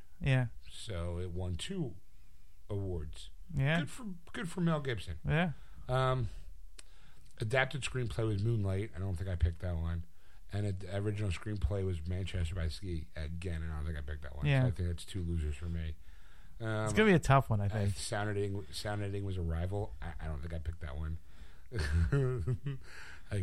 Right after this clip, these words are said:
Speaker 2: I don't know. I don't know where I'm sitting on the, uh,
Speaker 1: <laughs>
Speaker 2: on the list. Um, but one I did wanna say, I don't know if anybody,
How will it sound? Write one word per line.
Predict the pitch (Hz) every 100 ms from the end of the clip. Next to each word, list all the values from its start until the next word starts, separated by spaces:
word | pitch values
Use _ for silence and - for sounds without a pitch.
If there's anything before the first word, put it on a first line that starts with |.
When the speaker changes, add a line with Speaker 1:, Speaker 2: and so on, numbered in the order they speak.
| 98
Speaker 2:
I |
don't | 98 98
know. | 95 92 104
I |
don't | 101 104
know | 101
where | 98
I'm | 95 82
sitting | - -
on | 92 90
the, | 90 90
uh, | 90 90 - - 139 113 -
Speaker 1:
<laughs> |
Speaker 2:
on | 123
the | 110
list. | 101 101 87 - - - 120 - -
Um, | 147 131 123
but | 104 143
one | 185
I | 247
did | 165 165
wanna | 170 135
say, | 98 104
I | 107
don't | 185 208
know | 196
if | 165
anybody, | 170 165 160 165 127